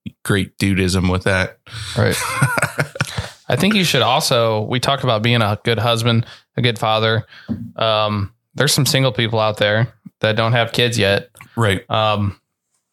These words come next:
Speaker 2: but if that's you, um, maybe call your parents and be a good kid.
Speaker 1: That's true.
Speaker 2: Because I don't think somebody's a good dude if they're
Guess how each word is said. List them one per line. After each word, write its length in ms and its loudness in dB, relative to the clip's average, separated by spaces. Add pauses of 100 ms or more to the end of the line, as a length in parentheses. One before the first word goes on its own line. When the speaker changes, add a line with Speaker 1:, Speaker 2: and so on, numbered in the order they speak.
(300)
Speaker 2:
but 100 -2
if 80 -2
that's 300 0
you, 440 2 (540)
um, 520 0 (1080)
maybe 240 2
call 280 0
your 140 2
parents 640 0 (140)
and 140 2
be 140 4
a 100 2
good 260 0 (1300)
kid. 440 0 (600)
Speaker 1:
That's 260 0
true. 280 0 (1300)
Speaker 2:
Because 600 2
I 120 2
don't 140 2
think 180 2
somebody's 340 2
a 60 2
good 220 0
dude 180 4
if 120 2
they're 360 2